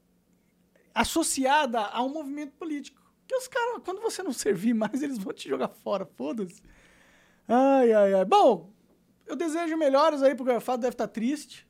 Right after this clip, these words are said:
tá? Ele deve tá triste. Mas eu desejo melhora e que ele continue na luta dele aí,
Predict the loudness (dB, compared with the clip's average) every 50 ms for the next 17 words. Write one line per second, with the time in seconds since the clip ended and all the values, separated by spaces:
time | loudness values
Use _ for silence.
0 | _ _ _ -12 -10 -10 -10 -12 -12 -10 -10 -10 -8 -8 -10 -10 -10 -8 -8 -8
1 | -8 -8 -12 -20 _ _ _ _ _ _ _ _ -10 -8 -6 -6 -6 -6 -6 -6
2 | -6 -6 -6 -6 -6 -6 -4 -2 -2 -2 0 0 0 0 -2 -2 -4 -4 -4 -4
3 | -6 -8 -6 -6 -8 -10 -8 -6 -4 -2 -2 -2 -2 -2 -4 -4 -6 -6 -6 -6
4 | -4 -4 -4 -4 -4 -4 -4 -4 -4 -6 -6